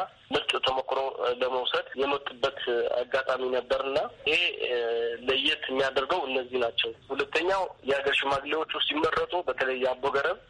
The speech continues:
በእንደርታ አካባቢ ያሉትን ይመረጡና በእንደርታ አካባቢ በህዝቡ የተመረጡ እንደገና ድጋሜ በሌላው አካል ይመረጣሉ። ለምሳሌ በአፋር ከሆነ በአፋሮችም ይመረጣሉ፣ በአማራም ከሆነ እንደዚህ። ይህንን ለየት ያደርገዋል ከሌሎቹ አቦ ገረቦች ወይ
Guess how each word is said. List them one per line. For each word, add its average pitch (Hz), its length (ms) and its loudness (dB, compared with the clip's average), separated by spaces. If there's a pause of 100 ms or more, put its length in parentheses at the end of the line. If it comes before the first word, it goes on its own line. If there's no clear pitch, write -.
(180)
በእንደርታ 139 540 2
አካባቢ 135 440 0 (120)
ያሉትን 127 500 -2
ይመረጡና 139 600 0 (420)
በእንደርታ 139 420 0
አካባቢ 135 380 0
በህዝቡ 135 360 -2
የተመረጡ 139 440 0 (280)
እንደገና 160 380 2 (180)
ድጋሜ 156 440 -4 (460)
በሌላው 165 500 2
አካል 165 460 0
ይመረጣሉ። 147 600 0 (280)
ለምሳሌ 143 400 2
በአፋር 139 400 0
ከሆነ 160 300 4
በአፋሮችም 143 720 0
ይመረጣሉ፣ 131 580 2 (340)
በአማራም 131 500 2
ከሆነ 156 240 0
እንደዚህ። 123 360 -6 (120)
ይህንን 170 360 2 (180)
ለየት 170 380 2
ያደርገዋል 123 480 0
ከሌሎቹ 131 500 -2
አቦ 123 240 0
ገረቦች 135 380 0
ወይ 123 140 -2